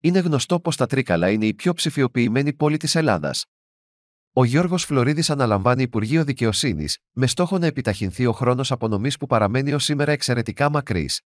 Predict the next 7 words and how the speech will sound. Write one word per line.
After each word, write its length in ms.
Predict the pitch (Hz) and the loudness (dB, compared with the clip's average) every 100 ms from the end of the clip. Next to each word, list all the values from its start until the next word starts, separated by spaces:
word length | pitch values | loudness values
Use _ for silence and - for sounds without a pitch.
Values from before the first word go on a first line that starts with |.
| _ _ _ _ _ _ _ | _ _ _ _ _ _ _
Και 120 | - | 0
αυτός 320 | 95 - 131 | 2 2 -2
είναι 140 | 151 156 | 0 0
παλαιός 340 | 131 117 117 | 2 4 2
στέλεχος 420 | - 147 151 151 | 2 0 0 -2
του 80 | - | -4
πασόκ 440 | 104 87 107 90 | -4 -2 0 0